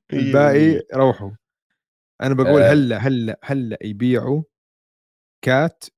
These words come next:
Speaker 2: و، آه، جوبير لأن لسه عندهم قيمة. قيمتهم بس حتنزل.
Speaker 1: مين راح ياخذ جوبير يا زلمة؟
Speaker 2: مين، اسمع، بس مين
Speaker 1: باتمان.
Speaker 2: مكان إنه حاول اخلص منه
Speaker 1: <clears throat>
Speaker 2: بأي طريقة عشان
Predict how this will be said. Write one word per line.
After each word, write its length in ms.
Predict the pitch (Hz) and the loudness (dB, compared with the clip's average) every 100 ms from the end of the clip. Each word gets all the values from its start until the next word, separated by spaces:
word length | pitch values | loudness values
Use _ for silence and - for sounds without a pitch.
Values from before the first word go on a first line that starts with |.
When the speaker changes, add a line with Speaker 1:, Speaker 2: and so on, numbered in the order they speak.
| _ _ _ 147 | _ _ _ -2
Speaker 2:
و، 280 | 175 185 202 _ _ _ _ _ _ _ _ _ - | 0 0 -6 _ _ _ _ _ _ _ _ _ -10
آه، 440 | 120 117 110 107 | -6 -6 -6 -8
جوبير 560 | 107 95 127 120 160 185 160 | -8 -2 -2 2 4 2 0
لأن 320 | 113 123 147 139 | -10 -8 -4 -2
لسه 240 | 160 165 | 0 0
عندهم 240 | 160 147 | 2 0
قيمة. 400 | 135 139 113 92 - _ _ _ | 0 -2 -2 -6 -14 _ _ _
قيمتهم 440 | 131 180 208 165 156 | 0 2 2 0 0
بس 140 | 202 | 0
حتنزل. 480 | - 202 156 95 87 _ _ _ _ _ - | -2 -4 -4 -6 -14 _ _ _ _ _ -18
Speaker 1:
مين 200 | 120 139 | -14 -12
راح 140 | 127 113 | -10 -8
ياخذ 260 | 113 - | -8 -8
جوبير 440 | 85 82 82 82 73 | -14 -14 -12 -12 -12
يا 120 | 71 | -16
زلمة؟ 200 | 71 69 | -16 0
Speaker 2:
مين، 200 | 185 233 | 0 2
اسمع، 260 | - 240 160 | 0 0 0
بس 160 | 131 | 0
مين 120 | 220 | 0
Speaker 1:
باتمان. 300 | 214 - 185 | 2 2 0
Speaker 2:
مكان 100 | 202 - _ 135 | 0 -8 _ -6
إنه 160 | 131 | -4
حاول 440 | - 175 190 160 - - | -2 2 4 2 -2 -8
اخلص 380 | 180 185 143 165 | -4 -2 -2 -4
منه 260 | 170 156 | -4 -2
Speaker 1:
<clears throat> 60 | 160 | -2
Speaker 2:
بأي 180 | - 156 | 0 0
طريقة 480 | 139 135 123 110 143 _ _ _ _ 120 | 2 0 0 -4 -8 _ _ _ _ -10
عشان 220 | 131 | -8